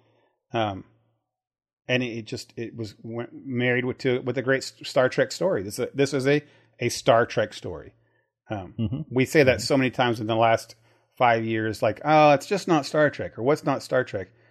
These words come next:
Speaker 1: I can't really, we can never really truly put into words what Star Trek is to each of us. But this show, I think, is what Dennis and I have been talking about for years when we say that's not Star Trek. You know,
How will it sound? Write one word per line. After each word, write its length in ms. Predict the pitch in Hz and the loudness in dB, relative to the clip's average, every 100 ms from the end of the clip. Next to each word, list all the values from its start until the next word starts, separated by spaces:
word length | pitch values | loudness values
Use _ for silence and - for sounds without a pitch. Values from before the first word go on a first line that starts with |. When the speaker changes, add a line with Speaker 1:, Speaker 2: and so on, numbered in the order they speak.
| _ _ _ _ | _ _ _ _
Speaker 1:
I 60 | 147 | -4
can't 240 | 143 214 190 | 0 -2 4
really, 280 | 190 180 143 - | 4 4 0 -4
we 120 | 143 | -4
can 120 | 156 | 0
never 140 | 170 190 | 0 2
really 140 | 185 | 0
truly 420 | 139 - 175 175 | -2 0 4 4
put 160 | 156 165 | 4 2
into 160 | 151 127 | 2 2
words 320 | 131 135 110 | 4 2 4
what 180 | 127 127 | 0 2
Star 220 | 135 123 | 2 2
Trek 240 | - 117 | 2 -2
is 140 | 120 107 | -2 -6
to 140 | 107 | -4
each 160 | 113 107 | -4 -4
of 80 | 95 | -10
us. 260 | 85 85 - _ _ _ | -14 -16 -20 _ _ _
But 220 | 127 - | -4 -2
this 160 | 165 180 | 0 0
show, 440 | - 175 175 196 196 _ _ _ _ _ | 2 4 4 4 -2 _ _ _ _ _
I 140 | - 113 | -6 -6
think, 320 | - 151 156 | 0 2 2
is 100 | 120 | 0
what 160 | 123 101 | -4 -2
Dennis 280 | 127 127 | -2 -2
and 80 | 127 | -4
I 80 | 110 | -4
have 100 | 104 | -4
been 100 | 107 | -4
talking 320 | 98 107 - | 0 0 0
about 280 | 92 92 87 _ _ _ | -10 -10 -12 _ _ _
for 140 | - 110 | -10 -6
years 520 | 139 196 - - - _ | 0 0 0 -10 -18 _
when 200 | 113 113 | -6 -4
we 100 | 107 | -4
say 240 | - 113 | -2 -4
that's 240 | 101 110 - | -2 -4 -4
not 260 | 113 101 | -6 -8
Star 200 | - 85 | -12 -18
Trek. 320 | 73 - - _ _ _ _ _ _ _ _ _ _ - | -18 -20 -20 _ _ _ _ _ _ _ _ _ _ -10
You 80 | |
know, 200 | 104 87 | -10 -10